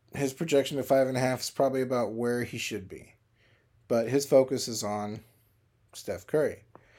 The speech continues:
Dennis Schroeder. Dennis Schroeder, I think, maybe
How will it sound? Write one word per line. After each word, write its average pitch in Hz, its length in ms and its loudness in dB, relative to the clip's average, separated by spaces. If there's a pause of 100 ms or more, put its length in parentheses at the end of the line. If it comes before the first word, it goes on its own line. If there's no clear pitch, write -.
(440)
Dennis 190 220 6
Schroeder. 175 460 6 (1080)
Dennis 180 260 4
Schroeder, 190 320 4
I 139 80 6
think, 160 400 -2
maybe 139 960 2